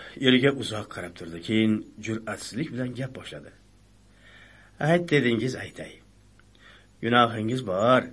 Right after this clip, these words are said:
Ustamboy. Xudo kechirmaydigan gunohingiz bor." Chol qoshlarini kerib unga qaradi. Manglay ajinlari qavat-qavat bo'lib ketdi.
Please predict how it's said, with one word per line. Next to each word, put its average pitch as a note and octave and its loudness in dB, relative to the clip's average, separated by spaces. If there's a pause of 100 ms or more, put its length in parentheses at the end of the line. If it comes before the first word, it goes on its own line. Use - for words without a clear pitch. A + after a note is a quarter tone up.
(160)
Ustamboy. G#2 0 (720)
Xudo A2 0
kechirmaydigan A2+ 0
gunohingiz A#2+ 0
bor." A#2+ 4 (1400)
Chol A#2+ 0 (380)
qoshlarini G#2 -4
kerib G2 -6
unga F#2 -12
qaradi. C#2+ -14 (640)
Manglay A#2 0
ajinlari A#2 -4 (260)
qavat-qavat A2 -6
bo'lib D#2+ -14
ketdi. - -20